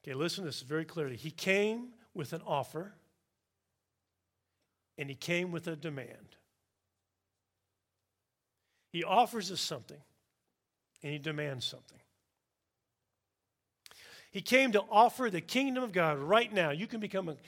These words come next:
citizen of that future glorious kingdom right now in this present evil age. He came to offer the kingdom now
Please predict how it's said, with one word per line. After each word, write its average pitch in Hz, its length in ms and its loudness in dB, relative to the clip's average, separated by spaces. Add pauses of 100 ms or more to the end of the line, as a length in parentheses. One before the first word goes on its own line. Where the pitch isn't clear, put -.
(100)
citizen 269 520 -2
of 170 120 0
that 147 160 -4
future 269 500 0
glorious 220 380 2
kingdom 185 340 -4 (220)
right 214 400 2
now 190 360 6
in 170 120 -2
this 147 100 -4
present 254 400 4
evil 220 260 0
age. 147 280 0 (160)
He 208 60 -10
came 196 200 0
to 175 160 -2
offer 262 320 4
the 226 80 0
kingdom 214 540 0 (260)
now 190 520 4